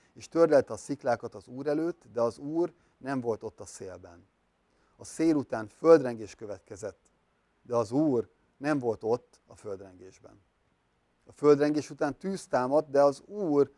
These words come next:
nem volt ott a tűzben. A tűz után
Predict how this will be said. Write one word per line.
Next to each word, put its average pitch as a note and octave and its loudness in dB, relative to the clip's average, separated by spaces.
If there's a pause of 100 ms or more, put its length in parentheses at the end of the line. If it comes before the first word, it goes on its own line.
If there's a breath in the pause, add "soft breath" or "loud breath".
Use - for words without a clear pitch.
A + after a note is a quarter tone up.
(200)
nem F3+ -2
volt C3 0
ott C#3+ -4
a C3 -18
tűzben. G2 -12 (760)
A - -20
tűz F3 -8
után A#2 -10